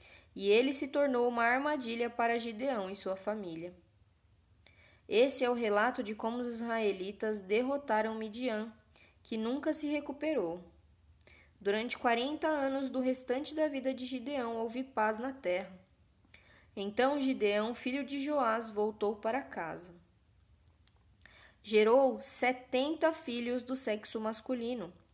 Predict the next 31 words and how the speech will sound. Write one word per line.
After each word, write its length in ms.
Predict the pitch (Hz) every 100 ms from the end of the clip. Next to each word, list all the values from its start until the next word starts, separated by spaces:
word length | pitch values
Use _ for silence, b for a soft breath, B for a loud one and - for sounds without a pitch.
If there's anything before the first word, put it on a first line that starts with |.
| B B _
pois 220 | 190 208
teve 260 | 220 240 262
muitas 440 | 208 196 202 196
esposas. 760 | 214 - 160 160 160 180 - - - - B B -
Também 400 | 208 196 208 262
teve 220 | 262 269
uma 160 | 277 269
concubina 720 | 269 262 269 247 208 214 233
em 140 | 220 226
Siquém 580 | - 202 - 190 208 226
que 140 | 208
deu 240 | 185 202
à 60 | 196
luz 340 | 185 196 214
um 160 | 220 262
filho 400 | - 233 247 302
seu, 400 | - - 160 175 - _ B B B
a 80 | 202
quem 300 | - 240 285
ele 160 | 254
chamou 680 | 233 - 196 214 226 - -
Abimeleque. 880 | 208 226 247 262 285 240 190 - - _ _ _ _ _ - B B B
Gideão, 500 | - 240 220 240 262
filho 260 | 262 285 294
de 160 | 277
Joás, 460 | 269 302 247 220 226
morreu 560 | 226 220 208 208 220 262
quando 320 | 254 240 226
era 220 | 220 214
muito 420 | 208 214 269 277
idoso 560 | 311 254 220 226 175